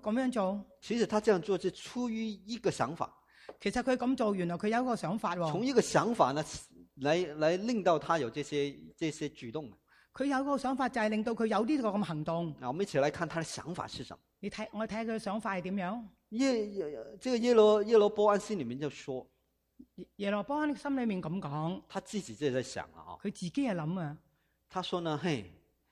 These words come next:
Speaker 2: 这个国家呢，很可能呢，还会归大卫的。
Speaker 1: 佢話：「哼，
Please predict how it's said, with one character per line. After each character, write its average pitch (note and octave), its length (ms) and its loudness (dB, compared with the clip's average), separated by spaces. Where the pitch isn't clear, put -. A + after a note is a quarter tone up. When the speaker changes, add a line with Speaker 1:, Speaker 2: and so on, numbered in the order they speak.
Speaker 2:
这 A#3+ 120 0
个 A3 60 4
国 C#3 220 -2
家 D3 220 0
呢， C3+ 140 -2
很 C#3+ 260 -8
可 - 180 -8
能 A2+ 160 -8
呢， B2 140 -6
还 - 240 -6
会 E3 120 -2
归 C3 160 -4
大 A#2+ 200 -4
卫 G#2 160 -8
的。 - 100 -20
Speaker 1:
佢 G#3 120 -4
話： - 20 -4
「哼， G#3+ 240 -4